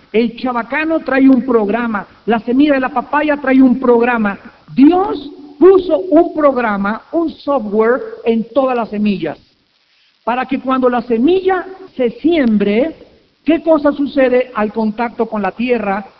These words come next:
el agua, el oxígeno y el sol? Que se rompa la semilla y comienza a crecer de una semilla casi minúscula,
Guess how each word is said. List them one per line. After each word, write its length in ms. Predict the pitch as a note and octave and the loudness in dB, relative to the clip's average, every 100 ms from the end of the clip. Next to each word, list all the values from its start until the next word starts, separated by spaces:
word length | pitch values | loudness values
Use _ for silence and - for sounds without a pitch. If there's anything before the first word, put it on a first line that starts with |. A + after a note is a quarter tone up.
| _ _ | _ _
el 200 | G#3+ G#3+ | 0 0
agua, 520 | B3 B3 F#3+ F#3+ F#3+ - - | 0 -2 0 -2 -4 -16 -4
el 160 | G3+ G#3 | 2 2
oxígeno 720 | G3+ - D4 B3 A3+ A3+ A3+ - | 0 -2 -2 -2 -4 -6 -8 -8
y 140 | G3+ | -4
el 120 | F#3+ | -4
sol? 400 | E3 A3 A3 G#3+ - - - _ _ _ | -6 -6 -4 -4 -10 -20 -20 _ _ _
Que 120 | G#3 | -4
se 160 | G#3 G#3 | -2 -4
rompa 580 | G3+ A#3 E4+ F#4+ E4+ | 0 2 2 0 -4
la 120 | D4+ B3+ | -2 -4
semilla 640 | A#3 A3+ A3 E3+ F3+ F3 _ _ _ _ | -2 -2 -2 -2 -6 -8 _ _ _ _
y 180 | A#3 G#3+ | -4 -2
comienza 720 | A3+ A3 B3+ F4 F#4+ - D4+ - | 0 2 2 2 0 -4 -10 -8
a 120 | A3+ | -8
crecer 540 | A3+ A3 - A3+ F3 C#3+ _ _ _ F3+ | -4 -4 -4 -6 -6 -10 _ _ _ 2
de 220 | A3+ A3+ - | 2 2 4
una 340 | E4+ G#4+ G4 - | 4 4 -4 -4
semilla 800 | G#3 F#3 A#3+ F4 F4+ C#4+ A3+ F3+ - | -4 2 4 4 2 2 -2 -4 -8
casi 440 | A#3+ D#4 C#4+ C4 A#3 | -4 -4 -4 -6 -2
minúscula, 1200 | G#3 G#3+ G#3 A#3+ F4 G3+ - B3 A#3 C#4 F#4+ - | 0 2 6 6 6 2 -2 0 0 -2 -6 -16